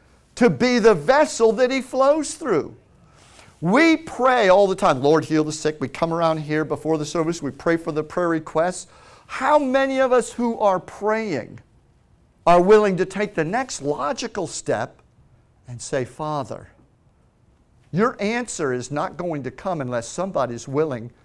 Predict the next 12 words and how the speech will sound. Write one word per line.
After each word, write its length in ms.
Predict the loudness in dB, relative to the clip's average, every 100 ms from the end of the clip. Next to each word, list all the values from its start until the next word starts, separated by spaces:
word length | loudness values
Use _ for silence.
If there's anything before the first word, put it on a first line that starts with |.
| _
to 100 | -18
put 320 | -10 -8 -6
themselves 920 | -4 -4 -6 -6 -2 0 0 -4 -12 -18 _ _ _
in 180 | -6 -4
the 80 |
gap 520 | -8 -6 -4 -4 -8 -16 _ _ _ _
and 240 | -8 -6
connect 580 | -6 -4 -2 -2 -4 -14
you 680 | -16 -8 -4 -2 -2 -2 -6 -10
in 180 | -8 -6
that 260 | -6 -8 -8
need 440 | -8 -6 -8 -10